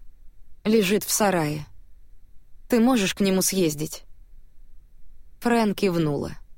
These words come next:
"После того, как я осмотрю этого, съезжу". Она указала на джип Смита. "Тебе лучше полить его машину из шланга.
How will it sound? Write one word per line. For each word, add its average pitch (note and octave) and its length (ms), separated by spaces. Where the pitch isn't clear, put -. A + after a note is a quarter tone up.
"После G3+ 380
того, G3 320
как F#3+ 180
я F3+ 140
осмотрю F3 480
этого, D#3 600
съезжу". A#3+ 720
Она G#3+ 280
указала G3 440
на F3 140
джип D#3+ 260
Смита. D3+ 480
"Тебе C4 320
лучше B3+ 320
полить A#3+ 400
его A3 220
машину G#3 460
из G3 80
шланга. F3 580